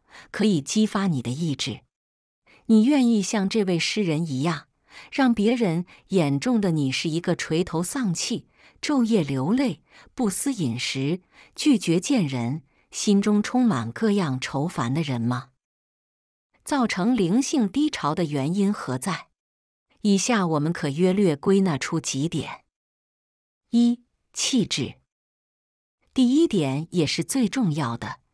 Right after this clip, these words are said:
是气质。人类可分成许多种不同类型的气质。我开宗明义就举出气质，一定有人会觉得诧异，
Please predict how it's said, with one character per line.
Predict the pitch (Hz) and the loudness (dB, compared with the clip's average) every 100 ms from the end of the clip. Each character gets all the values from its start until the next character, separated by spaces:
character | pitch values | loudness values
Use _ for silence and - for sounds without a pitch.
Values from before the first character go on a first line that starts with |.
| _ _ | _ _
是 | - 165 | -4 -4
气 | - - 147 | -4 -2 -2
质。 | - 117 - _ _ _ _ _ _ - | -4 -8 -10 _ _ _ _ _ _ -2
人 | 202 202 | 2 4
类 | 269 226 | 4 2
可 | 180 - 143 | -2 -4 -2
分 | 214 214 | 0 0
成 | 185 175 | 0 -2
许 | 214 156 | -2 -4
多 | 135 208 208 | -2 0 0
种 | 165 127 | -2 -4
不 | 123 202 | -2 -4
同 | - 143 185 | -2 -4 -2
类 | 262 160 | 0 -2
型 | - 131 | -4 -4
的 | 135 | -4
气 | - - 143 | -4 -4 -4
质。 | - 104 - _ _ _ _ _ _ _ _ - | -6 -10 -14 _ _ _ _ _ _ _ _ 0
我 | 180 | 0
开 | - 220 | 0 -2
宗 | 214 226 | 0 2
明 | 208 160 170 | 4 2 2
义 | 226 185 139 - _ | 2 0 -2 -10 _
就 | - 170 | -2 -2
举 | - 135 | -2 -6
出 | - 180 | -4 -4
气 | 180 - 165 | -4 -2 -2
质， | - 117 113 _ _ - - | -4 -8 -10 _ _ -20 -2
一 | 208 262 | 2 4
定 | 349 269 | 6 4
有 | 175 139 | 4 0
人 | 135 143 185 | 0 -2 -2
会 | 254 196 | 0 -2
觉 | - 151 | 0 -2
得 | 240 | -2
诧 | - - 214 | -6 -6 -6
异， | 135 123 | -6 -8